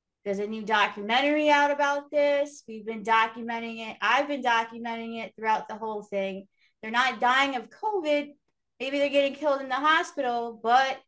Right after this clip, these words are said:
they're dying from this, this, um, experimental M R N A technology.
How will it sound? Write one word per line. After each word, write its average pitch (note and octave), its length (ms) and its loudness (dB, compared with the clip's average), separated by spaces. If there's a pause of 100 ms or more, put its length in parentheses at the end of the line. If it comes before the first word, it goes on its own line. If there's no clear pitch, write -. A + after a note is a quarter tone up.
(880)
they're A#3 340 -6
dying A3+ 460 0
from A#3 260 -6
this, C4 400 -12 (120)
this, A3 320 -10
um, A3 200 -4
experimental B3 880 -4
M B3 180 0
R C4+ 160 -2
N C4+ 140 -4
A D4+ 160 -2
technology. G3 840 -4